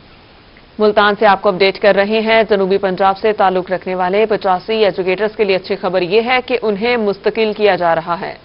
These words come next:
एजुकेटर्स के लिए खुशखबरी यह है कि education department ने पांच साल से contract पे काम करने वाले असातिज़ा को मुस्तकिल कर दिया। स्कूल में पढ़ाने वाले असातिज़ा को चौथवें scale पर मुस्तकिल किया गया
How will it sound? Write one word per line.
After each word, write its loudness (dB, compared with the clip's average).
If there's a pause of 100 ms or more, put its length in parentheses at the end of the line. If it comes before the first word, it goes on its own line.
(800)
एजुकेटर्स 0
के 2
लिए 2
खुशखबरी 0
यह 2
है 4
कि 0
education -2
department -2
ने 4 (380)
पांच 2
साल 2
से 0
contract 2
पे 4
काम 0
करने -2
वाले 2
असातिज़ा 0
को 0
मुस्तकिल -4
कर 0
दिया। 4 (360)
स्कूल 2
में 2
पढ़ाने 0
वाले 4
असातिज़ा 2
को 0
चौथवें 2
scale 2
पर 4
मुस्तकिल -2
किया 2
गया 4